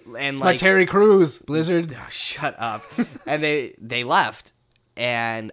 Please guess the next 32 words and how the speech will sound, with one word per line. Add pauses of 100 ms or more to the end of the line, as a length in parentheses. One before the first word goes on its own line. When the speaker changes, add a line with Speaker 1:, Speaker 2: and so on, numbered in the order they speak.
(140)
Speaker 1:
I'm
waiting
for
League
to
do
something
like
that.
They're
gonna
accidentally
make
some,
like, (220)
crazy
O
P
hero, (480)
and
it's
gonna
be
fucking
nuts. (440)
And
everybody's
gonna
be
like,
"Yeah,
no,